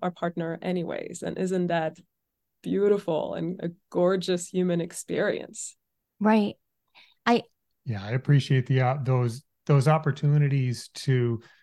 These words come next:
Speaker 3: show up the way we want to and intend to, um, because without those, I don't know, for, for myself, without those opportunities, sometimes I just slide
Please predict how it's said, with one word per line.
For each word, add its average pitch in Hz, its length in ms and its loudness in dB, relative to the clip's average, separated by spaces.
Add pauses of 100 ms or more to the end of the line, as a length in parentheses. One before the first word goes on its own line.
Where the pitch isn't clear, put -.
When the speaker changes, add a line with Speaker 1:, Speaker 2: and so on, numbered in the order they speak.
Speaker 3:
show 143 240 4
up 135 160 0
the 135 80 4
way 135 160 6
we 123 180 0
want 113 480 -4
to 151 340 4
and 110 140 -4
intend 131 600 0
to, 147 340 2 (520)
um, 110 560 -4 (200)
because 127 720 -2 (320)
without 131 560 0
those, 131 420 0
I 143 180 2
don't 131 100 0
know, 107 360 -8
for, 123 200 -8
for 127 180 -4
myself, 117 540 -2
without 120 320 -2
those 120 220 -2
opportunities, 120 640 0
sometimes 127 420 -2
I 131 60 0
just - 520 -6
slide 117 420 -6